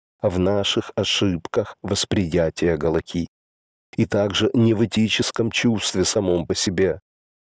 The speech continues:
а в том, что мы были обмануты поверхностным этическим чувством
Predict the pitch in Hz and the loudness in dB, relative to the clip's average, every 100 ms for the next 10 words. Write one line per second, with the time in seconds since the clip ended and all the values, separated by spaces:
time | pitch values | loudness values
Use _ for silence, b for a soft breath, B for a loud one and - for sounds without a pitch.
0 | _ - 95 - 92 90 87 - - - | _ -6 -6 0 2 2 0 -2 -2 0
1 | 98 87 92 92 - 82 90 92 98 98 | 2 2 2 0 0 -2 0 0 2 0
2 | 92 95 _ _ - 107 92 95 - - | 0 -2 _ _ -2 0 4 2 2 -2
3 | 98 - 104 95 - 104 104 95 101 - | 0 0 0 0 0 -2 0 0 0 -2
4 | - 98 - 117 95 - - 104 | -2 -2 0 -2 -2 -4 -2 -2